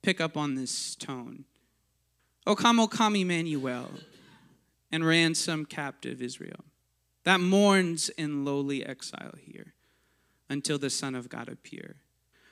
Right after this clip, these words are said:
O come, O wisdom from on high, who ordered all things mightily. To us the path of knowledge show, and teach us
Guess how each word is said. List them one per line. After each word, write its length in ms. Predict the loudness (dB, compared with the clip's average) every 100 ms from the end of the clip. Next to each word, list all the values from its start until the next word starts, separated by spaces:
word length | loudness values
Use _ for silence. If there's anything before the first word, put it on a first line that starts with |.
| _ 4
O 100 | 6
come, 380 | 8 10 10
O 60 | 8
wisdom 500 | 8 6 4 2 0
from 280 | -2 -4 -2
on 140 | -4
high, 520 | -6 -8 -8 -10 -14 -12
who 220 | -10 -8 -2
ordered 320 | 0 0 0
all 240 | 0 -2 -4
things 680 | -6 -6 -6 -8 -10 -8
mightily. 540 | -6 -6 -6 -10 -12 -16 _ _ _ _ _ _ _ _ _ 2
To 180 | 6
us 240 | 8 8 8
the 120 | 4
path 320 | 6 4 4
of 120 | 2
knowledge 340 | 4 4 4 2
show, 440 | 2 4 4 2
and 180 | -2 -4
teach 320 | -6 -4 -4
us 360 | -4 -4 -8